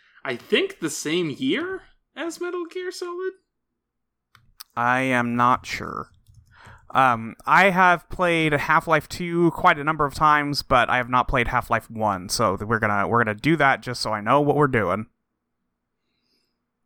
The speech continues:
Speaker 1: Yeah. Uh, I didn't ask you about the expansion packs. They're not canon. Do you wanna play them?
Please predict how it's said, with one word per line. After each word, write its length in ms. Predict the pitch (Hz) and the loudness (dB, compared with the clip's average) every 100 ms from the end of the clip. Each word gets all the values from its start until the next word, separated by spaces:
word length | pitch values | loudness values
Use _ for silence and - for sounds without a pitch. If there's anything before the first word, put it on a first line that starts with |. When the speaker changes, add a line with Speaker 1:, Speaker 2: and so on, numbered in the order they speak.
| _ _ _ _ _ _ | _ _ _ _ _ _
Speaker 1:
Yeah. 340 | 185 320 135 - _ _ _ _ _ | -8 -6 -8 -16 _ _ _ _ _
Uh, 720 | 143 143 139 135 131 131 131 - _ _ _ _ _ _ _ _ _ _ _ _ _ _ _ _ _ _ _ _ - _ _ _ _ _ _ _ _ _ | -8 -4 -4 -2 -2 -4 -8 -12 _ _ _ _ _ _ _ _ _ _ _ _ _ _ _ _ _ _ _ _ -20 _ _ _ _ _ _ _ _ _
I 200 | 185 247 | -2 0
didn't 280 | 302 233 220 - | 0 -4 -10 -4
ask 340 | 190 196 - | -2 -2 -4
you 80 | 185 | -4
about 240 | 170 170 - | -2 -4 -2
the 340 | 160 147 139 | -2 -2 -6
expansion 520 | - - 175 175 151 | -8 -4 -4 -4 -8
packs. 320 | 131 120 110 | -6 -6 -6
They're 160 | - 147 | -8 -2
not 220 | 190 202 | -2 -2
canon. 420 | 180 180 147 117 | -2 0 0 -2
Do 80 | 120 | -4
you 100 | 135 | -4
wanna 160 | 156 170 | -4 -6
play 200 | 180 190 | -6 -6
them? 220 | 285 277 | -8 -16